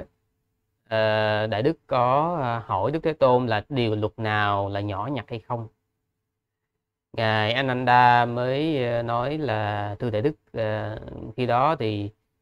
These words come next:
ờ, lo thương Thế Tôn quá thì đâu có thể, đâu có suy nghĩ gì đến chuyện đó,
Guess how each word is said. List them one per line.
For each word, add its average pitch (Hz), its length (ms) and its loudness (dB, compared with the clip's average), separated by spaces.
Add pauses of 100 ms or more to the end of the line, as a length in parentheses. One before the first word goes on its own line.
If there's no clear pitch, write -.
(120)
ờ, 107 320 -6
lo 120 280 2
thương 123 460 0
Thế 143 120 -2
Tôn 120 260 0
quá 139 340 2
thì 117 60 -2
đâu 113 140 2
có 143 100 -2
thể, 107 380 -4
đâu 120 120 -2
có 143 100 -2
suy 131 180 -2
nghĩ 117 320 -2
gì 117 100 -4
đến 139 180 0
chuyện 110 180 -10
đó, 139 280 0